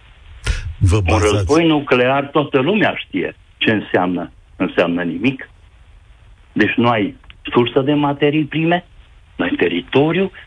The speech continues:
Speaker 2: nu ai nimic. Se distruge absolut tot. Un război nuclear este ultima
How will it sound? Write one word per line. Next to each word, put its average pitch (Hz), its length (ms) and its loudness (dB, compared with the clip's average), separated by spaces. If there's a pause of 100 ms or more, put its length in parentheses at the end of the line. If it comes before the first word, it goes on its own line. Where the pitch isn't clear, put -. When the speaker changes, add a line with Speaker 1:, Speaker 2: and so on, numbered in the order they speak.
Speaker 2:
nu - 100 0
ai 135 100 2
nimic. 156 300 0 (120)
Se 117 60 4
distruge 143 640 0
absolut 139 560 -2 (120)
tot. - 280 0 (760)
Un 95 120 0
război 107 380 2
nuclear 175 380 2
este 170 400 0 (120)
ultima 202 680 0